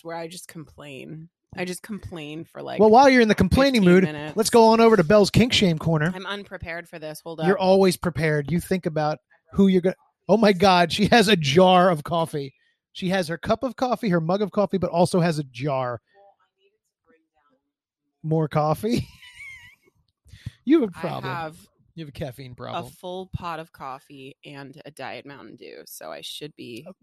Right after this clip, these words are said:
Speaker 1: good
Speaker 2: Well, that'll make you good for the
Speaker 1: soon.
Speaker 2: custom clip we're gonna shoot today.
Speaker 1: We'll see if my fucking shoulder can stop acting up.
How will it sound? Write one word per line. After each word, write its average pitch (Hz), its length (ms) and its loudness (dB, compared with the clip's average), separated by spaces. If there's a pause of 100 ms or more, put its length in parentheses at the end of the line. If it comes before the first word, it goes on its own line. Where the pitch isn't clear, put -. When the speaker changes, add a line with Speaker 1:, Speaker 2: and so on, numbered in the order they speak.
(120)
Speaker 1:
good - 120 -18 (100)
Speaker 2:
Well, 156 80 8
that'll 175 160 8
make 190 160 4
you 190 80 6
good 180 180 4
for 185 80 2
the 160 60 2
Speaker 1:
soon. - 60 -16
Speaker 2:
custom - 300 2
clip 175 220 -2
we're 160 60 -2
gonna 139 160 -2
shoot 131 200 -6
today. 127 300 -10 (560)
Speaker 1:
We'll 277 100 -12
see 339 360 -2
if 247 100 -6
my 226 200 -4 (120)
fucking 240 480 -4 (920)
shoulder 240 480 -6
can 175 160 -12
stop 170 440 -8
acting 170 440 -8
up. 160 220 -6